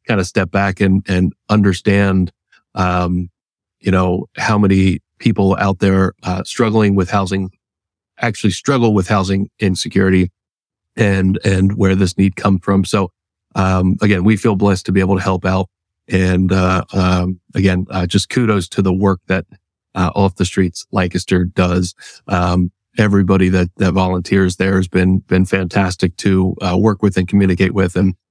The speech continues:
they are very selfless with their time and, and, uh, efforts there. So, um, if you're looking for a charity support to support, or you feel led to, uh, volunteer and help out,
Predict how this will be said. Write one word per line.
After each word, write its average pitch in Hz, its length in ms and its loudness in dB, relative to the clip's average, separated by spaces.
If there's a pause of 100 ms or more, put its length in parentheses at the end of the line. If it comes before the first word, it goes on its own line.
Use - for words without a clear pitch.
(180)
they 92 220 2
are 90 180 2 (160)
very 95 200 2
selfless 90 480 -2
with 90 160 0
their 92 120 0
time 90 400 -2
and, 90 300 -2
and, 90 380 -4
uh, 90 260 -2
efforts - 380 -6
there. 90 200 -2
So, 90 260 -4 (440)
um, 90 400 0
if - 100 -10
you're 113 140 2
looking 151 280 2
for 117 140 0
a 101 60 2
charity 101 340 0
support 92 500 -2 (240)
to 170 140 0
support, 95 400 -4 (480)
or 104 520 2
you 101 140 2
feel 95 300 0
led 95 320 0
to, 90 640 0
uh, 90 160 -4
volunteer 98 680 0
and 92 80 -2
help 95 240 0
out, 98 260 0